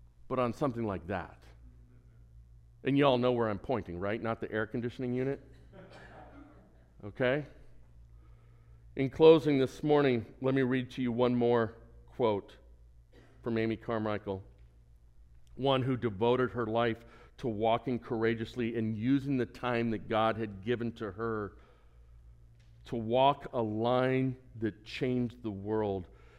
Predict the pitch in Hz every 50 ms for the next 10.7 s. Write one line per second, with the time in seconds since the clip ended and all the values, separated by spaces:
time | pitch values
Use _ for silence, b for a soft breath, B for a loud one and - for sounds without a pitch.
0 | b b - - 131 - - 160 147 117 107 - 135 156 165 - - - 180 151
1 | 156 139 135 123 - - - 165 160 147 147 139 127 - - 139 139 139 131 123
2 | 104 - - 127 120 120 127 131 123 - 143 135 127 123 117 107 98 131 127 127
3 | 123 120 113 117 123 127 123 - - - - - 139 127 113 107 - - B B
4 | B B B 139 127 - 139 143 135 123 131 123 - - - 160 170 175 175 -
5 | - - 147 143 143 135 120 - - 165 160 156 160 165 156 151 - - 123 233
6 | 226 - - - 170 147 131 120 - - B B B B B - 151 - - 143
7 | 147 143 - - - - - - 175 180 190 185 190 175 165 156 143 131 - -
8 | - 170 170 170 165 160 151 143 139 131 120 117 135 139 143 131 127 123 - -
9 | - - - 147 156 170 185 196 190 180 175 - 185 165 156 139 - - 151 143
10 | 135 - - - 202 208 214 - - 139 117 110 110 110